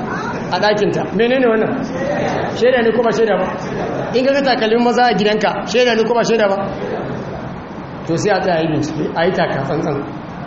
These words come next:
A bi abubuwa a sannu, a bi abubuwa a hankali.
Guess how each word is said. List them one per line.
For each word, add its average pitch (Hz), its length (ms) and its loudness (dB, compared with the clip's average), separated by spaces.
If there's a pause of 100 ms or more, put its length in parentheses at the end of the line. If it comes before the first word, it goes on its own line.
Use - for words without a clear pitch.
(1200)
A 170 80 2
bi 175 80 2
abubuwa 202 400 4
a 170 80 0
sannu, 156 280 2 (140)
a 175 80 2
bi 170 80 2
abubuwa 180 300 2
a 160 160 2
hankali. 151 240 0